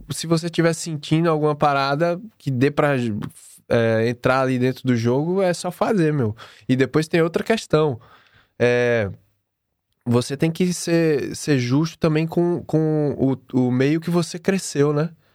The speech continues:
Por exemplo, eu vim da Bahia, um lugar onde a música é, é muito mais, é,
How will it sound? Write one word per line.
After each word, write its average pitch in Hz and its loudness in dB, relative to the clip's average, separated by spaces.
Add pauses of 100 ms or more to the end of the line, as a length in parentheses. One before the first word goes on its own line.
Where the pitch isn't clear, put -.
(360)
Por 135 2
exemplo, 123 2
eu 120 2
vim 139 0
da 156 2
Bahia, 147 2
um 131 0
lugar 127 2
onde 139 2
a 135 2
música 143 0 (160)
é, 127 0
é 123 2
muito 143 -2
mais, 151 0 (340)
é, 113 2